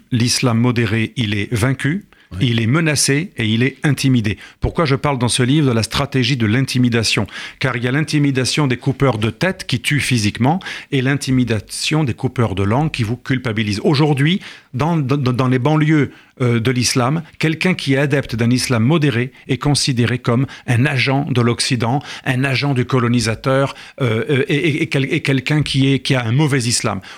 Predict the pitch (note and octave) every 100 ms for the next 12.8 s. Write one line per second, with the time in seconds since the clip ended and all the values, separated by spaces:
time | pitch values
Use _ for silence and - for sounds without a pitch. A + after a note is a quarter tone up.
0 | - E3+ D#3+ D#3+ D3+ D3 F3+ E3+ C#3 B2
1 | B2+ A2+ - C#3+ C3+ B2 B2 C3 C#3 -
2 | - B2 G#2+ - D3 B2+ - C3 A#2+ A2
3 | A2 G#2+ F2+ A#2+ C#3 A#2 - - G#2+ G#2+
4 | A#2 A2 A#2 G2+ B2 B2 F#2+ G2 F#2 A2+
5 | A#2+ - G#2+ G#2 G2 A2 G#2 A2 A#2 -
6 | C#3 - B2 A#2 B2+ G2+ A#2+ A2+ G#2 G2
7 | G2+ G2+ - F#2+ F#2 G#2+ G2+ - - -
8 | - D3+ D#3 F#2+ - B2+ - - - -
9 | C3+ G2 A2 - A#2 F#2 E2 F#2 - A#2+
10 | - - A#2 G2 F#2 - - F#2 - G2
11 | E2+ F#2+ G2 F#2+ G2 E2 F2 F2+ F#2+ -
12 | D#2+ F2 F#2 F2+ B2 D3+ G#2